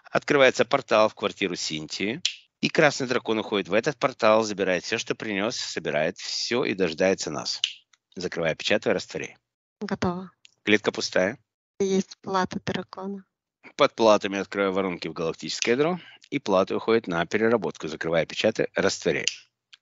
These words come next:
Speaker 1: Забыл с
Speaker 2: Готово.
Speaker 1: пере-, с перепугу. Хорошо, поехали по частотам. Хорошо, мы закончили чистку. Как Синтия себя чувствует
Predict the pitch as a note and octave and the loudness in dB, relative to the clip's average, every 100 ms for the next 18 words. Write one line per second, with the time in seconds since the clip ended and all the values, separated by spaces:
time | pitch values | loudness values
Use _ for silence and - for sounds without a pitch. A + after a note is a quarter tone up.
0 | - E2 G#2 G2+ F2+ G2 F2+ D#2+ - - | -16 0 2 2 0 0 -6 -8 -12 -14
1 | - F#2+ E2+ - - - - - B2 F3+ | -6 -4 -4 -8 -14 -14 -6 2 4 4
2 | D3 G#2 - _ _ - B2+ C#3 B2+ - | 2 -2 -6 _ _ 2 2 2 -2 0
3 | A#2 - - E2+ - - _ _ _ _ | -4 -4 -6 -8 -8 -14 _ _ _ _
4 | _ _ _ _ _ _ _ _ _ _ | _ _ _ _ _ _ _ _ _ _
5 | _ _ _ _ _ _ - F#2 - D#3+ | _ _ _ _ _ _ -4 0 2 2
6 | F3 _ - F#2+ C3 D3 - A2+ A2 G#2 | 0 _ -8 2 4 4 2 0 2 0
7 | G2+ - F#2+ - B2 - F2+ G#2 - - | 0 0 -2 -2 -8 0 2 2 0 -4
8 | A#2 G#2+ A2+ G2 F#2+ - G2 - G#2 A2 | -2 0 0 2 2 2 -4 -6 -4 -4
9 | - | -6